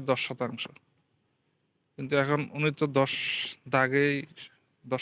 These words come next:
শতাংশের মালিক। উনি ইচ্ছে করলে তো দশ দাগে টুকরো টুকরো করে উনি সম্পদ নিতে পারবে না। সেই ক্ষেত্রে সবাই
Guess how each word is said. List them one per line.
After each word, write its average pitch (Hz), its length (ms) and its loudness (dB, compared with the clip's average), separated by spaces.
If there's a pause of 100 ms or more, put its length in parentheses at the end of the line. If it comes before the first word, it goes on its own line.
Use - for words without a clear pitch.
শতাংশের 127 460 -2
মালিক। 120 240 -4 (880)
উনি 143 160 -2
ইচ্ছে - 220 0
করলে 147 260 6
তো 151 60 0 (100)
দশ 143 100 8 (100)
দাগে 127 240 4
টুকরো 135 280 -4
টুকরো 131 300 0
করে 135 140 6 (180)
উনি 131 120 -4 (100)
সম্পদ 127 320 -4
নিতে 123 220 -6
পারবে 107 260 -12
না। - 40 -20 (140)
সেই 139 200 2
ক্ষেত্রে 143 320 2 (960)
সবাই 131 360 6